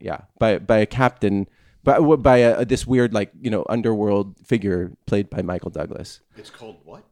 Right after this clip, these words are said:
Speaker 2: Animal?
Speaker 1: Animal World, and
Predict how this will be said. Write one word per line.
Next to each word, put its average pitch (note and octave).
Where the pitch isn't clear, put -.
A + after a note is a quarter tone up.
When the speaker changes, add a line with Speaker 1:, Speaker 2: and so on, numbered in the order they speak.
Speaker 2:
Animal? F3+
Speaker 1:
Animal C#3+
World, B2+
and B2